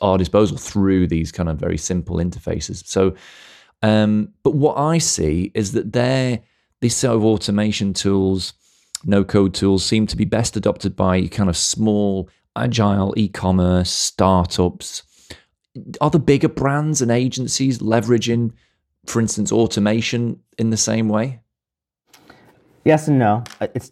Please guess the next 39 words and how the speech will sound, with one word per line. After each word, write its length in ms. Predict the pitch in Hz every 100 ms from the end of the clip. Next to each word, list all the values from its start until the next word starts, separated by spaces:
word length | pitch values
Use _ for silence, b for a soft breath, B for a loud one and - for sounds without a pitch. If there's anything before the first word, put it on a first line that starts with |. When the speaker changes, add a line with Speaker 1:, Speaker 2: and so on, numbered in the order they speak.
| -
Speaker 2:
um, 300 | 127 113 107
the, 300 | 107 104 101 _ _ - 65 _
the 60 | 113
future 280 | - 143 135
is 100 | 120
not 160 | 120
evenly 300 | 113 113 107
spread 440 | 101 - 104 98 113
there, 220 | 101 104
Will. 360 | 110 110 123 110 _
There, 320 | 110 101 92 -
some, 400 | - 120 120 95
some 260 | - 127 123
are. 360 | 101 101 123 - _ _ _
Um, 400 | 107 101 95 85 - _ _ _ _ -
if 220 | 120 - -
there's 280 | 98 127 120
a 60 |
C-, 320 | 120 - 147 - -
technology 480 | 151 151 147 151
person 480 | 143 131 120 120 113
at 180 | 98 95
the 60 | 95
C-suite 580 | - 113 - 107 101 - _ _ _ _
that's 180 | 110 101
involved 320 | 175 98 107
in 100 | 117
this, 240 | 127 127
there's 180 | - 107
a 40 | 98
greater 360 | 110 110 110
preponderance 720 | 110 101 - 107 104 101 98
or 40 | 95
tendency 440 | 104 101 101 -
to 160 | 95 -
enable 340 | 95 95 92
that 200 | 90 85
to 80 | -
happen 420 | 87 87 - 85